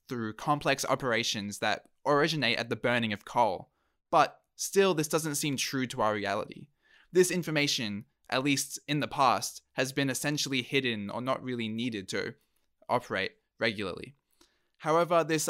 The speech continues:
ideological blind spot is becoming increasingly difficult to ignore and disregard. The unsustainable operations of our everyday life,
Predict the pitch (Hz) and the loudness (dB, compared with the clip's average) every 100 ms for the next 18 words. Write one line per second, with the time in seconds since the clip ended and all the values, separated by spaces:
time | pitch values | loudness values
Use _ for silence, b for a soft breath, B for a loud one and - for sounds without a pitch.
0 | - 156 170 156 156 156 151 127 120 120 | 4 4 4 2 2 2 0 2 0 0
1 | 120 - 98 95 107 123 - 123 120 110 | -2 -2 0 0 -4 -6 -6 -4 -4 -4
2 | 107 - 151 160 151 127 107 123 120 110 | -6 -2 -2 0 -2 -2 -4 -4 -4 -4
3 | 98 - 139 117 113 117 117 113 98 107 | -6 -6 -6 -4 -4 -2 2 2 0 -2
4 | 110 - 101 95 85 - - _ _ _ | -4 -4 -6 -6 -6 -8 -14 _ _ _
5 | _ - 147 151 170 170 156 156 160 156 | _ -6 -2 0 2 0 0 0 2 2
6 | 139 123 143 120 123 - 107 110 107 98 | 2 2 2 0 0 -2 -4 -6 -2 -2
7 | 120 120 110 104 101 98 95 - | -2 -2 -2 -2 0 -2 -2 -12